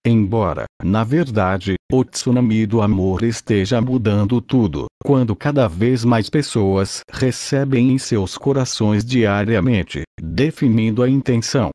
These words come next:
de apenas serem amorosos para tudo que possa acontecer. Apenas podem mudar a si mesmos,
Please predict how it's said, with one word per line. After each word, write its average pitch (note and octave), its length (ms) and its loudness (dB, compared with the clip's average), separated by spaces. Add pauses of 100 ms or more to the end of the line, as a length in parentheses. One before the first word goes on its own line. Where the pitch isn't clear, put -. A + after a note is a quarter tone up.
de C#3 240 -2
apenas G#2 520 0
serem B2 380 0
amorosos A#2+ 680 0
para E3+ 260 0
tudo D3 440 0
que - 120 -2
possa G#2 520 0
acontecer. G2 840 -2 (680)
Apenas A2+ 600 0
podem G#2+ 420 0
mudar A2+ 460 0
a A#2+ 80 -2
si A#2+ 180 -2
mesmos, G2 680 -2